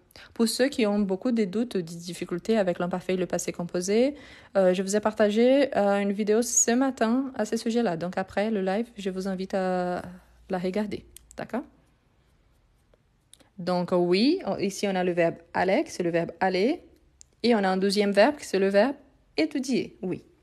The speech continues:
Donc quand on dit qu'il faut conjuguer dans, pour, à toutes les personnes, donc on avait là. Donc j'allais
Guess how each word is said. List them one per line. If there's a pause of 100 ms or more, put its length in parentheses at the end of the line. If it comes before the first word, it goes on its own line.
(460)
Donc
quand
on
dit (160)
qu'il
faut
conjuguer
dans, (400)
pour, (120)
à
toutes
les
personnes,
donc
on
avait
là. (400)
Donc (340)
j'allais